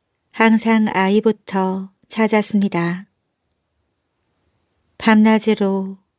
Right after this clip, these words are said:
아이만 안고 부인한테는 눈길도 한 번 안 주었어요.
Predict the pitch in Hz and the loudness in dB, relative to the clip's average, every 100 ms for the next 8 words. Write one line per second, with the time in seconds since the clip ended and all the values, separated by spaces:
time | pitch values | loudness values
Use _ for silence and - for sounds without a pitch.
0 | _ 180 190 202 202 208 208 196 - 175 | _ 0 2 2 0 0 -2 -4 -6 -6
1 | 180 175 - 175 180 185 - _ _ _ | -6 -8 -8 -6 -4 -8 -14 _ _ _
2 | _ _ _ - 196 220 220 214 214 208 | _ _ _ -8 4 4 4 2 0 0
3 | 208 196 190 180 185 - _ _ _ _ | -2 -2 -4 -6 -8 -14 _ _ _ _
4 | _ 202 208 208 226 226 220 220 214 208 | _ 0 0 4 4 4 4 0 0 -2
5 | 202 202 196 196 202 180 185 175 196 208 | -2 -4 -4 -6 -8 -4 -4 -2 -2 -4
6 | - 156 151 180 202 | -4 -6 -4 -4 -8